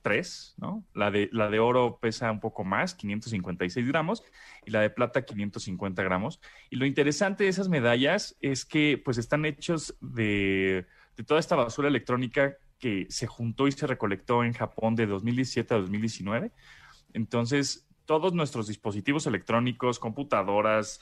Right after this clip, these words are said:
tablets, teléfonos, tienen pequeñas, eh,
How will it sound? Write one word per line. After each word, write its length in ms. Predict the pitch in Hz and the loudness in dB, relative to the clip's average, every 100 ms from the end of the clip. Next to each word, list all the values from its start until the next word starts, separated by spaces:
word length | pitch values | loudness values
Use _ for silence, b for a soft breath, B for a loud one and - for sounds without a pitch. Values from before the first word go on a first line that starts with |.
| B B - | B B -2
tablets, 580 | 127 107 113 107 - | 0 2 2 0 -4
teléfonos, 640 | - 110 107 104 123 131 - | -2 0 0 0 -2 -4 -2
tienen 300 | 180 202 190 | 0 0 0
pequeñas, 760 | 165 - 180 180 180 175 - - | -2 0 2 4 4 2 -2 -4
eh, 280 | 135 117 | -2 -2